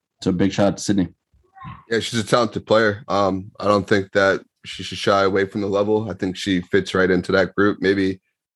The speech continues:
Speaker 2: you know, that freshman feeling that you haven't done it before, but I think ultimately she'll adjust and fit right into that level.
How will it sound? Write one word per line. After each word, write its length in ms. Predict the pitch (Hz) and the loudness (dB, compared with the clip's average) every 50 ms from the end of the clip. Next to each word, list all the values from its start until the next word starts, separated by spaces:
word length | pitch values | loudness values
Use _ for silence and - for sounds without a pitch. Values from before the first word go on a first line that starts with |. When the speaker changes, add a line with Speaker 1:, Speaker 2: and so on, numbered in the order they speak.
| _ _ - | _ _ 0
Speaker 2:
you 60 | 92 | 2
know, 140 | 98 98 92 | 2 4 4
that 300 | 95 92 85 - - _ | 4 2 2 0 -2 _
freshman 460 | - 107 104 101 - - 110 101 92 | 0 2 2 2 0 -2 -2 -4 -4
feeling 560 | - - 98 101 98 95 98 98 85 92 92 - - | 0 0 2 2 4 2 2 0 -2 -4 -8 -4 -4
that 140 | 87 85 | -2 -2
you 140 | 82 90 98 | 0 0 2
haven't 340 | 98 104 98 95 - 85 - | 2 2 0 0 -4 -2 -2
done 120 | 95 98 | 0 2
it 120 | 113 113 - | 2 0 -2
before, 520 | 123 110 - - 139 139 135 135 131 135 _ _ _ _ _ _ _ _ _ | -6 -10 -2 2 2 2 2 2 -2 -6 _ _ _ _ _ _ _ _ _
but 160 | - 95 92 | -4 -4 -4
I 20 | 92 | -2
think 220 | 98 92 - - _ _ _ _ _ _ _ | -4 -4 -6 -8 _ _ _ _ _ _ _
ultimately 520 | 104 101 92 - - 113 104 76 85 92 90 | 0 0 0 0 2 2 2 4 2 0 0
she'll 240 | - - 98 98 | 0 0 2 2
adjust 500 | 90 87 82 - 98 92 87 - - - | 0 -2 0 0 0 0 0 -4 -8 -8
and 220 | 85 80 82 85 - _ _ _ | -6 -6 -6 -8 -10 _ _ _
fit 220 | _ - 95 - - | _ -10 -8 -8 -4
right 180 | 87 90 90 | -4 -4 -4
into 220 | 90 90 92 - 92 | -6 -8 -8 -6 -6
that 140 | 76 73 78 | -6 -6 -8
level. 340 | 95 87 90 90 92 _ | -8 -10 -10 -12 -14 _